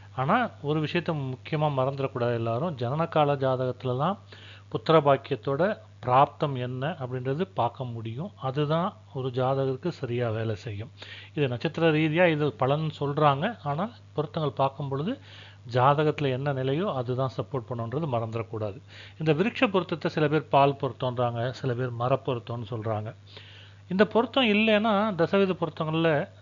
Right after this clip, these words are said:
சரியில்லைன்னு சொல்லி முடிவுக்கு வந்துடக்கூடாது. ஏன்னா, இந்த பொருத்தத்துக்கு மாத்தா வந்து மாகேந்திரம் இருக்கு, ராசி பொருத்தம் இருக்கு,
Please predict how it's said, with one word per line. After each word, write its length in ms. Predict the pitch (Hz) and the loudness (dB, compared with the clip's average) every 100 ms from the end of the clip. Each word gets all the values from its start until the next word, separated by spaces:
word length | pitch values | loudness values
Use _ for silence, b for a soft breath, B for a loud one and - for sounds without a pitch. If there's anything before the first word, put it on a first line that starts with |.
| - | -4
சரியில்லைன்னு 560 | 147 131 170 160 151 160 | 0 2 4 4 2 0
சொல்லி 220 | 156 156 | -4 -6
முடிவுக்கு 360 | 131 135 139 127 | -4 -2 -2 -4
வந்துடக்கூடாது. 440 | 127 127 120 110 | -4 -2 -2 -2
ஏன்னா, 160 | 113 143 | -2 -2
இந்த 180 | 135 143 | 0 0
பொருத்தத்துக்கு 460 | 156 156 190 190 | 0 -4 -4 -2
மாத்தா 360 | 160 151 156 170 | 0 0 2 0
வந்து 160 | 151 | 0
மாகேந்திரம் 580 | 139 127 123 131 120 113 | 0 0 0 -4 -6 -6
இருக்கு, 280 | 113 110 120 | -8 -6 -4
ராசி 300 | 117 120 131 | -2 -4 -6
பொருத்தம் 340 | 113 110 117 | -8 -10 -8
இருக்கு, 340 | 110 101 113 | -8 -6 -6